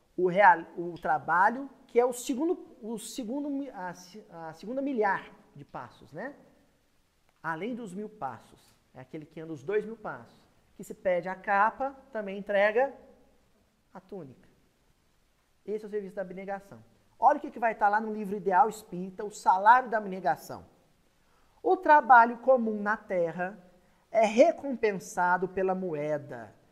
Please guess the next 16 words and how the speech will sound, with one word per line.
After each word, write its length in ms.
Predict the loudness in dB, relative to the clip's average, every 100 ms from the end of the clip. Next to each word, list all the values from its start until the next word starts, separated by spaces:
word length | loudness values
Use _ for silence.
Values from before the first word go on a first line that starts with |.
| _
a 140 | -6 -4
exprimir-se 720 | -6 -10 -10 -8 -12 -14 -18
por 240 | -6 -2
honorários", 840 | -2 0 2 2 2 -6 -20 -20 _ _ _
salário. 460 | 2 4 2 -2 -16 _ _ _ _ _ _ _ _ _ _ _ _
"O 140 | 4 6
trabalho 520 | 10 8 8 4 8
extra", 460 | 8 8 -2 -16 -18 -20 _ _ _ _ _
os 120 | -18 -10
dois 240 | -8 -8
mil 120 | -10 -2
passos, 720 | 2 2 0 -14 -20 -20 _ _ _ _ _ _ _ -2
"no 160 | 2
reino 340 | 2 0 -6 -8
do 100 | -12
espírito, 600 | -16 -12 -8 -6 -8 -14